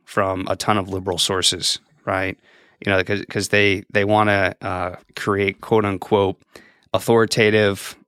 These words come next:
you know, um, I guess, uh,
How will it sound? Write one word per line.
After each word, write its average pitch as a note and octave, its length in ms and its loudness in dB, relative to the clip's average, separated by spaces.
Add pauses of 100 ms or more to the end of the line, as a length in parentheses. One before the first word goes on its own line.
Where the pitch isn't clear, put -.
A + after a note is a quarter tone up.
you G#2+ 140 0
know, F#2 340 -6 (720)
um, F2+ 560 -4 (1500)
I A2+ 80 -6
guess, G#2+ 320 0
uh, G#2 300 0